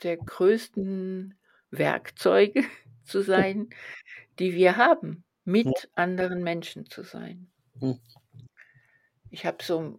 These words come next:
Speaker 1: 'n paar Erfahrungen gemacht und Studien gelesen darüber. Was mich sehr beeindruckt hat zum Beispiel, war eine,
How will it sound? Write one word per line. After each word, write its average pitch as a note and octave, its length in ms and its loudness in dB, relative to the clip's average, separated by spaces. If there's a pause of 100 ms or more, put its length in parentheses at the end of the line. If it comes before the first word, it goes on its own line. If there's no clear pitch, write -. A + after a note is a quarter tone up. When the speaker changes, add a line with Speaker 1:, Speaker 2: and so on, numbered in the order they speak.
Speaker 1:
'n - 320 -16
paar - 360 -8
Erfahrungen G#3 520 2
gemacht E3+ 480 -6
und D#3 100 -14
Studien G3+ 400 -6
gelesen E3+ 380 -2
darüber. E3 360 -4
Was D#3 180 -6
mich D#3+ 180 -12
sehr D#3+ 160 2
beeindruckt F3 560 -2
hat F3 140 -4
zum F3 180 -8
Beispiel, E3+ 560 -2 (640)
war D#3 420 0
eine, D#3 800 -4